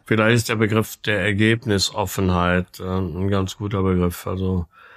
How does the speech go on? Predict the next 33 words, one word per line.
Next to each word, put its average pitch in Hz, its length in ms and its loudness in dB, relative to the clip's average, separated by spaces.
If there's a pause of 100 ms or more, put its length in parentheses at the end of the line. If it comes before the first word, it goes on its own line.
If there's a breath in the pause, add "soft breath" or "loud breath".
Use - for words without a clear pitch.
(240 soft breath)
das - 260 -2
machen 98 340 0
wir 98 100 2
ja 95 200 2
im 95 100 0
Leben 95 320 2
generell. 92 720 0
Wir 90 540 0 (340 soft breath)
versuchen 101 540 -2
zwar, 95 260 -2
unser 95 240 0
Leben 95 280 0
gut 98 240 -6
zu - 100 -4
ordnen 98 500 -6
und 92 260 -4
damit 90 280 -6
gut 98 180 -10
zurechtzukommen, 92 640 -2
aber 101 520 4 (720)
eine 92 200 0
reife 107 600 0
psychische 107 560 -4
Leistung 98 520 -2
ist 92 140 -8
eigentlich, 95 320 -4
wenn 98 160 -2
wir 95 100 -2
ergebnisoffen 90 840 -4
sind, 82 340 -10
wenn 85 200 -10
wir 85 180 -8
auch 87 260 -12